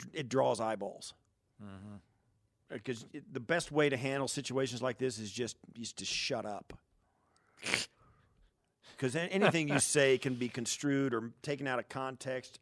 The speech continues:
Speaker 1: and stuck right up on the bulletin board, and those guys will have, you know, the other team has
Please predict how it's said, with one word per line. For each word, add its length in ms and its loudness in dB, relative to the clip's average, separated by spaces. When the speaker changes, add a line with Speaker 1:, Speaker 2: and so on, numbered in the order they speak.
Speaker 1:
and 160 -4
stuck 320 0
right 140 4
up 120 0
on 120 0
the 60 -4
bulletin 420 -2
board, 260 0
and 80 -2
those 140 0
guys 260 0
will 80 -2
have, 240 -6
you 80 -2
know, 100 -2
the 100 4
other 120 4
team 280 -4
has 260 -4